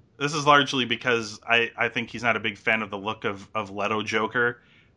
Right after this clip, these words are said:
but his idea is that Leto Joker is really Jason Todd, which has been a theory, uh, for a while, that Leto Joker is really Jason Todd, and Willem Dafoe plays the real aged Joker,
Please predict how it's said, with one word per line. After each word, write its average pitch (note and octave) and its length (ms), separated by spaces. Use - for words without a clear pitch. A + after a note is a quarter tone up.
but A2+ 160
his C#3+ 200
idea A#2+ 440
is G#2+ 200
that G#2+ 300
Leto B2 340
Joker A#2 420
is G2+ 100
really A#2+ 220
Jason C#3 340
Todd, A#2+ 280
which D#3 180
has G3 180
been G#3 200
a E3+ 60
theory, G#2 540
uh, G#2+ 340
for A#2 160
a A2 40
while, G#2+ 240
that A2+ 240
Leto C#3 280
Joker B2+ 400
is G#2+ 120
really B2+ 220
Jason B2 400
Todd, G2+ 440
and G#2 240
Willem C3+ 220
Dafoe A#2+ 360
plays A2+ 360
the G#2 160
real B2+ 480
aged A#2 500
Joker, - 600